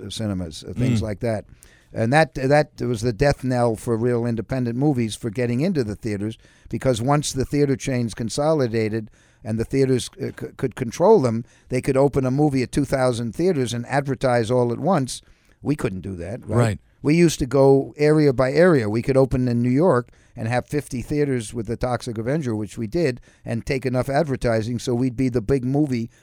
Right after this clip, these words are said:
Speaker 1: of that Friday. Now we, we can get one theater if we're lucky
Speaker 2: Mm-hmm. Mm-hmm.
Speaker 1: in New York.
Speaker 2: Can you explain a little bit? Because, you know, it is,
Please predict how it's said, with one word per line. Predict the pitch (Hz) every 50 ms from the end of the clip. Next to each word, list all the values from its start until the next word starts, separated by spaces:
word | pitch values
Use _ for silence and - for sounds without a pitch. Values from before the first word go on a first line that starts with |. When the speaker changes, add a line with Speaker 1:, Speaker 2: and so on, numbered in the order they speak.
| -
Speaker 1:
of | - 113 110 104
that | 127 127 127 -
Friday. | - 151 156 160 170 156 117 90 71 - - _ _ _ _ -
Now | - 123 135 143 143
we, | 131 120 127 131 -
we | 143 139 120
can | - 123
get | 113 131 120 107
one | 120 139 160 196 147
theater | - 131 123 113 98 98 101
if | 95 -
we're | 113 107
lucky | 110 123 160 - - - - - -
Speaker 2:
Mm-hmm. | 117 117 117 123 120 120 120 - - _ _ _ _ - - 107
Mm-hmm. | 110 117
Speaker 1:
in | 143 139 131
New | 127
York. | 113 113 104 95 78 - - - - - -
Speaker 2:
Can | - 175 190
you | 220 233
explain | 202 - - 180 175 160
a | 151
little | 147 143 135
bit? | 120 135 131 110
Because, | - 120 - - 127 117 -
you | 101 131 127
know, | 120 123 120 117
it | - 110 135 120
is, | 87 139 170 151 117 -